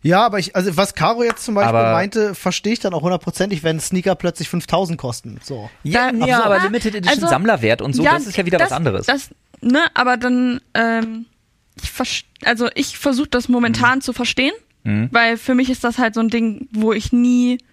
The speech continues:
Speaker 3: Berührungspunkt mit hatte.
Speaker 2: Ja, das hab
Speaker 3: Ähm,
Speaker 2: ich mit Caps halt.
Speaker 3: ja.
Speaker 2: Nur, dass Caps nicht so teuer sind. Ich weiß nicht warum. Es gibt nicht so einen richtigen Markt für so richtig sündhaft teure
Speaker 3: Vielleicht
Speaker 2: Caps.
Speaker 3: kommt das noch.
Speaker 2: Ja, vielleicht.
Speaker 3: Wer weiß, aber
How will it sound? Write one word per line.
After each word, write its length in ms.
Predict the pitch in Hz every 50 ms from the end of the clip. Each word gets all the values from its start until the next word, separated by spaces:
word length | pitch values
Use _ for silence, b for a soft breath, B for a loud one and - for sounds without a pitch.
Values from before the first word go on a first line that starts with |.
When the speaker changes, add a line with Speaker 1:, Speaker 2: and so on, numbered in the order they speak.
| _ _
Speaker 3:
Berührungspunkt 760 | - 208 262 226 269 311 311 302 311 - - - 311 302 311 311
mit 160 | 294 285 -
hatte. 200 | 311 311 - 370 381 - _ B B B B B B B B B B B B B - - -
Speaker 2:
Ja, 220 | 233 226 233 226
das 80 | 226 220
hab 80 | 220
Speaker 3:
Ähm, 60 | 226
Speaker 2:
ich 100 | 226 226
mit 120 | 214 202 -
Caps 300 | - 208 202 - - -
halt. 240 | 95 95 104 - - _ _ _ _ _ _ _ _ _ _ _ -
Speaker 3:
ja. 180 | - 113 - -
Speaker 2:
Nur, 160 | - 208 107
dass 160 | 101 143 -
Caps 280 | - - 127 - - -
nicht 140 | 170 170 -
so 80 | 170
teuer 380 | 143 - - 151 196 330 285 -
sind. 220 | 101 98 95 95
Ich 80 | 95 95
weiß 160 | 104 127 -
nicht 120 | 165 147 -
warum. 160 | 143 175 208
Es 100 | 147 -
gibt 160 | - 120 -
nicht 160 | 120 127 - -
so 80 | -
einen 80 | 165 156
richtigen 340 | 151 156 - - 175 165 156
Markt 320 | 135 120 117 139 - -
für 60 | - 135
so 120 | 127 117
richtig 540 | 110 113 120 139 160 165 - - 151 139 120
sündhaft 380 | 120 127 160 160 135 123 -
teure 140 | - - 262
Speaker 3:
Vielleicht 180 | 294 311 302 -
Speaker 2:
Caps. 120 | - -
Speaker 3:
kommt 160 | - 392 403 -
das 260 | 277 240 220 - -
noch. 260 | 226 196 202 - - - _ _ _ _ _ _ B B B B B B B B
Speaker 2:
Ja, 240 | - - 127 123 107 98
vielleicht. 360 | - 120 127 123 123 120 - -
Speaker 3:
Wer 180 | 233 240 247 247
weiß, 240 | 285 277 247 -
aber 300 | - 220 233 226 220 -